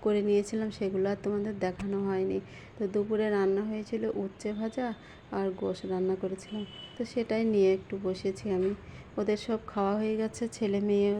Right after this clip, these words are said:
তারপর তোমাদের ভাইয়া খেয়ে উনি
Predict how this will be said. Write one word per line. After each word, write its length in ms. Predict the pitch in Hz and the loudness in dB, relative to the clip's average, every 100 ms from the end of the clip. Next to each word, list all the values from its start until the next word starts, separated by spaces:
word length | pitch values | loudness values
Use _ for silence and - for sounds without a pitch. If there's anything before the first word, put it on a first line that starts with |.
| 202 - - - - - - | -4 -14 -20 -20 -20 -20 -8
তারপর 380 | 202 190 - 196 196 - - | -4 -4 0 -2 -2 -8 -10
তোমাদের 320 | 214 202 202 196 | -6 -2 0 0
ভাইয়া 340 | 202 196 185 190 196 - - - | 0 2 0 0 -6 -14 -20 -14
খেয়ে 280 | - 214 208 202 | -2 2 2 2
উনি 180 | 202 | 0